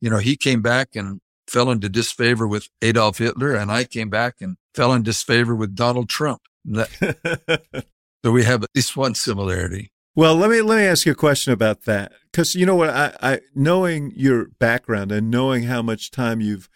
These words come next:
Speaker 2: spent there, you know, you descended into the Copper Canyon. Donald Trump came down this gold escalator.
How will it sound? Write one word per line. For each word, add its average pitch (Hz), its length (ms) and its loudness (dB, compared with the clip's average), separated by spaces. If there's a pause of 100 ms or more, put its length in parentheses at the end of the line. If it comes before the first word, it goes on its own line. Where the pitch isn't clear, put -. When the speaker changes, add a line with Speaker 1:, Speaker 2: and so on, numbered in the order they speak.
(380)
Speaker 2:
spent - 560 -2
there, 98 400 -6 (340)
you 120 200 2
know, 120 140 2
you 175 460 -2
descended 135 720 -4
into 123 480 -6
the 107 420 -8 (180)
Copper 110 380 -8
Canyon. 104 560 -6
Donald 135 380 -2
Trump 117 300 -6 (200)
came 110 260 -2
down 104 440 -4
this 101 240 -6
gold 107 380 -4
escalator. 98 840 -10